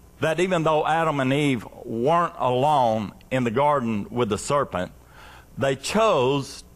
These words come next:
to act alone. Whoa. That puts full responsibility on Adam and Eve for their actions and decisions.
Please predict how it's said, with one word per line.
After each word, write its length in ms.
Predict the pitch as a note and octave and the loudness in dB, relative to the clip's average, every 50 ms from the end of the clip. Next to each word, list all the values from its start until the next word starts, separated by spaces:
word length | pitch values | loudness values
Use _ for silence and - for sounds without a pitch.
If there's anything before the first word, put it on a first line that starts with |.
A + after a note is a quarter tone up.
| - - | -8 -2
to 180 | C#3 C3 C3 - | 0 0 0 0
act 520 | - C3+ C#3 B2 F2+ F2 - - - - - - - - - - - - - - | -2 -2 -2 -2 -2 -4 -8 -14 -20 -20 -20 -20 -20 -20 -20 -20 -20 -14 -4 -2
alone. 440 | G2 G2 G2+ F#2+ F2+ D#2+ C#2 C2+ C2 - - - - - - - - - - - - - - - - - - - - - - - - - - - - - - - | -2 0 0 0 -2 -2 -4 -8 -14 -20 -20 -20 -20 -20 -20 -20 -20 -20 -20 -20 -20 -20 -20 -20 -20 -20 -20 -20 -20 -20 -20 -20 -20 -20 -20 -20 -20 -20 -20 -16
Whoa. 540 | - E2+ E2+ F2 F2 F2 E2+ D#2 C#2 C#2 C#2 - - - - - - - - - - - - - - - - - | -12 -6 -2 -2 0 0 -2 -4 -6 -10 -14 -18 -20 -20 -20 -20 -20 -20 -20 -20 -20 -20 -20 -20 -20 -20 -10 -4
That 200 | - C3 C#3 - | -4 -4 -4 -2
puts 320 | - C#3 C3 G#2+ F2+ - | -2 0 0 0 -2 -8
full 440 | - - - - C3+ D3 D#3+ F3 F3 | -16 -18 -8 -2 0 2 2 2 0
responsibility 1040 | E3+ E3+ D3+ - D#3+ E3 E3 D#3+ - D3 C#3+ D3+ C#3 A#2+ G#2 F2 - G2 F#2+ F2 E2+ - - - - - - - - - | 0 -2 -2 0 0 0 0 -2 -4 0 2 2 4 4 2 0 -2 -4 -4 -4 -6 -12 -20 -20 -20 -20 -20 -20 -8 -4
on 240 | F2+ F#2+ G2 G2+ - | -2 -2 -2 -4 -4
Adam 440 | - F2+ G2 G#2 A2+ A2+ A#2+ B2 | -4 -4 -2 -2 -2 -2 -4 -4
and 120 | A#2+ B2 A#2+ | -2 -2 -2
Eve 220 | A#2 G#2 F2+ D#2 | -2 -2 -4 -6
for 140 | - - D#2+ | -8 -10 -8
their 180 | D#2+ F2+ F2+ E2+ | -6 -6 -4 -4
actions 500 | E2+ E2+ E2+ D#2+ - - F2 E2 D#2 E2+ | -4 -6 -6 -8 -10 -10 -10 -10 -8 -8
and 120 | E2 D#2+ | -8 -8
decisions. 760 | D#2 D2+ - - D#2 C#2+ C2 - C#2 A#1+ A#1+ - - - - | -8 -10 -12 -12 -12 -12 -12 -14 -16 -18 -18 -20 -20 -20 -20